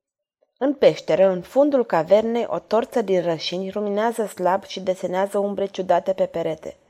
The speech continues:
Într-un colț, pe o grămadă de frunze, stătea așezată maga,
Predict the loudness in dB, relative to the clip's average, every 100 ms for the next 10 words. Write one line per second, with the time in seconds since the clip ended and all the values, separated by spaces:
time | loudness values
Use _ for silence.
0 | _ _ _ _ _ _ _ _ _ _
1 | _ _ -6 -6 -2 -4 -4 -2 -2 -2
2 | -12 0 2 2 0 0 0 2 2 -2
3 | -2 0 0 0 -2 -2 -18 _ _ _
4 | 0 2 4 4 4 -2 0 0 2 -2
5 | 0 0 0 0 -2